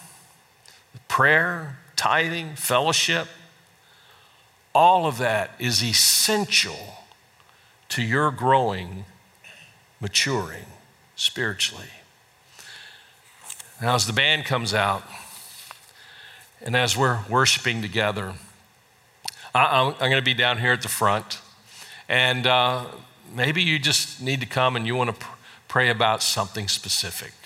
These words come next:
Maybe there's something going on in your life and you just would like some prayer.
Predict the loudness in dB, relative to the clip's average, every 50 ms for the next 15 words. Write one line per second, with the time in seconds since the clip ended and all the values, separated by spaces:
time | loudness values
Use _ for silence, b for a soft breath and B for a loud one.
0 | -20 -20 -20 _ B B B B B B B B B 0 0 2 2 2 0 0
1 | 0 0 0 0 0 -2 -2 -4 -2 0 0 2 2 2 0 0 0 0 2 2
2 | 2 2 2 2 0 -2 -6 -8 -8 -10 -10 -10 -8 -6 -6 -4 -4 -4 -4 -4
3 | -4 -2 0 2 2 2 0 -2 -6 -16 -20 -20 -18 -14 -12 -10 -10 -10 -10 -6
4 | -2 -2 -2 0 -2 -4 -6 -8 -10